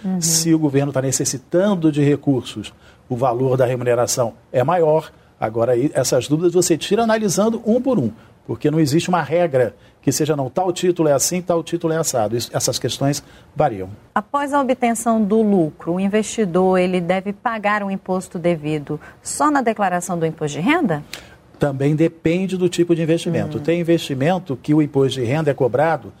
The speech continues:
Speaker 2: no primeiro trimestre ou mensalmente, depende do tipo de investimento. E há investimento que o imposto de renda só é cobrado quando a pessoa declara lá no final o rendimento que teve.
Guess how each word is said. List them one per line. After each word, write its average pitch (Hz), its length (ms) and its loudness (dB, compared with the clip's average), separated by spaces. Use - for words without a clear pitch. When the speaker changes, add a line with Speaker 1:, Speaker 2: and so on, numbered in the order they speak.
Speaker 2:
no 139 100 0
primeiro 143 320 0
trimestre 156 680 -2
ou 143 160 0
mensalmente, 143 720 0
depende 196 480 -2
do 185 80 -6
tipo 175 220 -2
de 175 80 2
investimento. 170 500 -2
E 233 40 4
há 254 80 4
investimento 208 680 0
que 190 80 0
o 180 40 4
imposto 175 340 0
de 156 80 0
renda 127 280 2
só 208 200 0
é 151 120 2
cobrado 147 600 0
quando 170 260 2
a 175 40 -2
pessoa 175 360 2
declara 151 460 2
lá 135 140 0
no 143 60 -6
final 139 400 -2
o 117 80 -2
rendimento 131 480 0
que 165 80 2
teve. 113 440 0